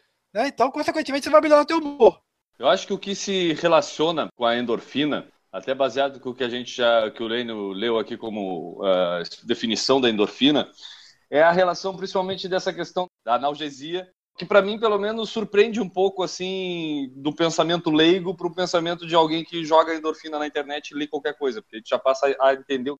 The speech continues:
Speaker 2: qual é o verdadeiro aspecto pelo qual o teu corpo utiliza a endorfina, que seria pra tu evitar as dores, né?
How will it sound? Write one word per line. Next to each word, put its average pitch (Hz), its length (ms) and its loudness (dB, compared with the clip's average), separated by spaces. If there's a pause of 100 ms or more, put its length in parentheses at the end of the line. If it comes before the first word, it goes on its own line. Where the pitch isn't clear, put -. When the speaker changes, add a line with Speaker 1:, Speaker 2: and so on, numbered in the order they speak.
(100)
Speaker 2:
qual 135 160 -2
é 151 140 4
o 143 200 -4
verdadeiro 139 440 -2
aspecto 190 420 -2
pelo 180 240 -2
qual 175 140 0
o 190 60 -2
teu 185 120 -6
corpo 175 240 -8
utiliza 170 340 -2
a 170 40 -2
endorfina, 156 480 -4 (260)
que 156 80 -16
seria 170 420 -2
pra 151 220 -6
tu 196 240 -4
evitar 208 680 0
as 220 120 -10
dores, 185 480 -4
né? 113 120 -12